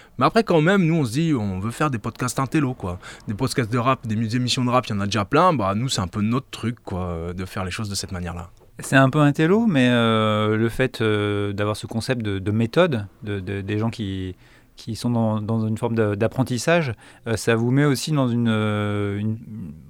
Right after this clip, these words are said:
Speaker 2: vous êtes pas des professeurs dans, dans ce truc, vous apprenez, et des fois même, euh, je me souviens d'une interview, euh, avec The Slow, où, euh, c'est, euh, Nabil qui, euh, explique qu'il est pas très au clair avec ce que c'est, euh, la trappe, le, le boom bap, des choses comme ça. Donc, euh, après, ça, ça,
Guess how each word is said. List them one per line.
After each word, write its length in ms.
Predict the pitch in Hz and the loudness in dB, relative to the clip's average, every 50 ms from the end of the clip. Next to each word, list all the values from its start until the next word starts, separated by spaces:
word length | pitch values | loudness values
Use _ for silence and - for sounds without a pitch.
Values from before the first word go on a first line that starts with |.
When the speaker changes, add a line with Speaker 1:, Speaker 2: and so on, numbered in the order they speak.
| - 101 | -20 -14
Speaker 2:
vous 140 | 104 98 107 | -8 -6 -6
êtes 80 | 101 - | -6 -4
pas 160 | _ 117 110 | _ -2 0
des 100 | 107 107 | 0 -2
professeurs 540 | - - 117 - 151 143 - 175 165 156 135 | -4 -4 0 0 0 2 2 2 2 2 2
dans, 240 | 127 120 120 117 | 2 2 2 2
dans 100 | 107 113 | 2 0
ce 80 | 110 - | 0 0
truc, 160 | - 131 123 | -2 -4 -2
vous 180 | 113 110 104 107 | -2 -2 0 0
apprenez, 500 | 107 101 - - 123 123 135 151 151 139 | 0 0 2 2 2 2 4 2 2 2
et 40 | 120 | 2
des 140 | 113 113 | 2 2
fois 240 | 107 - 139 135 131 | 2 2 2 2 4
même, 260 | 127 127 127 123 120 | 4 4 4 4 4
euh, 140 | 110 104 104 | 2 2 0
je 100 | 95 95 | 0 -2
me 60 | 110 | -2
souviens 180 | 107 - 120 117 | -2 0 0 0
d'une 240 | 117 110 104 104 104 | 2 2 2 2 2
interview, 500 | 104 104 98 - 110 110 117 123 120 117 | 0 0 0 0 0 0 2 2 2 4
euh, 200 | 104 98 98 98 | 4 4 4 4
avec 180 | 92 98 104 | 2 2 0
The 180 | 95 104 104 107 | 0 -2 -2 -2
Slow, 300 | 110 131 143 151 156 151 | 2 4 4 6 6 4
où, 280 | 143 127 127 131 127 110 | 4 2 2 2 2 2
euh, 120 | 104 98 - - - - - - - - _ _ - | 2 0 -2 -6 -14 -18 -20 -20 -20 -20 _ _ -14
c'est, 340 | - - 107 104 101 101 101 | -8 -6 -6 -4 -4 -4 -6
euh, 140 | 98 92 | -6 -4
Nabil 440 | 90 104 110 107 113 120 135 135 131 | -2 -2 0 0 0 0 0 -2 -2
qui, 300 | 131 - - 110 104 107 | -6 -8 -4 -2 0 0
euh, 460 | 104 101 98 98 98 98 95 95 95 | 2 0 0 -2 -2 -4 -4 -4 -4
explique 320 | 98 101 - - 135 135 - | -6 -6 -6 -6 -6 -8 -6
qu'il 120 | - - 135 | -4 -4 -4
est 20 | |
pas 160 | 123 - 117 110 | 2 2 2 0
très 320 | - - - 127 123 113 | 0 -2 0 2 2 4
au 100 | 117 117 | 4 2
clair 340 | 110 - 131 131 127 127 120 | 2 2 2 2 4 4 4
avec 200 | 113 110 113 - | 4 2 2 -2
ce 80 | - | -4
que 120 | - - 117 | -4 -4 -4
c'est, 220 | - - - 123 | -4 -2 0 0
euh, 300 | 120 113 110 107 104 104 | 2 2 2 2 0 0
la 160 | 101 104 104 | 0 0 -2
trappe, 320 | - - - 120 117 113 - | -2 -2 0 0 0 0 -2
le, 380 | - 104 104 98 98 98 98 - - - - - - - - _ | -4 -2 -2 0 0 -2 -4 -6 -10 -18 -20 -20 -20 -20 -16 _
le 140 | - 113 107 | -2 -2 0
boom 240 | 107 110 120 120 | 2 2 2 2
bap, 360 | 110 120 117 120 120 113 - 123 | 4 4 6 6 4 2 2 0
des 160 | 117 110 113 | 2 2 2
choses 200 | - - 127 110 | 2 2 0 2
comme 180 | - 131 123 127 | 2 2 2 4
ça. 280 | 120 143 143 151 151 | 4 6 6 6 6
Donc, 200 | 139 127 123 117 | 4 4 2 4
euh, 140 | 123 123 110 | 4 6 6
après, 180 | 110 107 - 147 | 6 4 2 0
ça, 320 | - 123 113 113 117 110 | 2 4 4 4 4 2
ça, 200 | 98 - 110 110 | 0 0 -2 -2